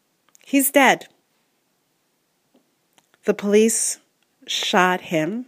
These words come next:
several times, killed him.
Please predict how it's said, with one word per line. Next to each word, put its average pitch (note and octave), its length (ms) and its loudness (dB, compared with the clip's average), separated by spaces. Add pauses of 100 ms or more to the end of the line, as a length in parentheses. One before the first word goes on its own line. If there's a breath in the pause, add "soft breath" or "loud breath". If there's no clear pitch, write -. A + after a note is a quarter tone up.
(360)
several F3 460 -4
times, E3 720 -10 (640 soft breath)
killed A3 380 2
him. D#3 400 -10